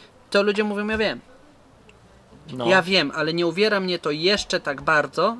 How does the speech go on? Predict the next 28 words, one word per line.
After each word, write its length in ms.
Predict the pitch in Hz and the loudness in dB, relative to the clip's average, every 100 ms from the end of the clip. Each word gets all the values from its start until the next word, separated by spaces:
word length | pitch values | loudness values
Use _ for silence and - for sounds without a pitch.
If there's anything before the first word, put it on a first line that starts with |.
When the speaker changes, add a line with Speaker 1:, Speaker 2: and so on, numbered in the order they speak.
| 185 | -6
Speaker 1:
żebym 320 | 160 170 175 | -4 -2 -2
coś 180 | 180 - | -2 -4
z 20 | |
tym 160 | 170 151 | -6 0
zrobił. 360 | 147 120 113 - - - | 2 0 -2 -14 -10 -2
Speaker 2:
To 100 | 160 | 2
może 320 | 180 202 202 | 4 4 2
zrób 220 | 196 185 | 0 2
tak, 240 | 135 131 | 4 4
że 100 | 139 | 4
niech 200 | 175 185 | 0 0
ich 160 | 190 175 | 0 -2
uwiera 460 | 156 139 120 120 156 | 0 2 4 4 2
i 40 | |
bądź 200 | 180 185 | 0 0
najgorszym 640 | 185 160 175 226 214 214 | 2 2 4 4 4 2
możliwym 340 | 190 165 202 196 | 2 2 2 4
kierownikiem 500 | 202 190 208 208 196 | 2 2 2 0 0
pociągu. 560 | 202 - 226 165 110 - - - - - - - - - - - - - - - - 120 117 | 0 2 2 2 -2 -16 -20 -20 -20 -20 -20 -20 -20 -20 -20 -20 -20 -20 -20 -20 -16 -14 -12
Speaker 1:
No. 240 | 117 117 | -10 -10
Speaker 2:
Zwalniaj 540 | 117 117 196 226 208 | -10 2 4 6 4
pociągi, 540 | 170 143 - 123 113 117 | 2 -2 -2 -4 -2 -4
opóźnienia 680 | - 208 185 226 226 196 139 | -2 -2 0 4 4 6 4
rób, 220 | 117 107 - - | 2 -4 -10 -18
drzyj 340 | 123 170 226 | -4 2 4
mordy 420 | 226 226 214 180 160 | 6 4 4 2 0
na 120 | 135 | 0
pasażerów. 680 | 139 - 127 127 117 117 | 0 -4 -4 0 0 -2